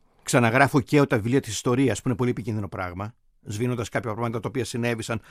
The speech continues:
επειδή δεν θέλω να στεναχωρήσω κάποιον. Και το άλλο είναι, κοιτάω αν υπάρχει μια καταπιεσμένη μειονότητα και κοιτάω πώς θα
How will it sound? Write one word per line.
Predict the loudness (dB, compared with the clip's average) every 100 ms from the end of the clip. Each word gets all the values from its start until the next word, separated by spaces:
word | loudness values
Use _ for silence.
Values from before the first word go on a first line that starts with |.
| -14
επειδή | -8 -4
δεν | -4
θέλω | -4 -4
να | -4
στεναχωρήσω | -6 -8 -6 -6 -8
κάποιον. | -6 -6 -6 -10 -10 _ _ -6
Και | -2
το | 0
άλλο | 2 2 0
είναι, | 0 -2 -4 -6 _
κοιτάω | -6 2 4
αν | 4
υπάρχει | 2 -2 -2
μια | -4
καταπιεσμένη | -6 -4 -2 -2 -2 0
μειονότητα | 0 -2 -4 -4 -6 -10 -8 -6 -6 -10 _ _
και | -10 -6
κοιτάω | -4 0 2 0 -2 -8
πώς | -4 -4 -2
θα | -2 -2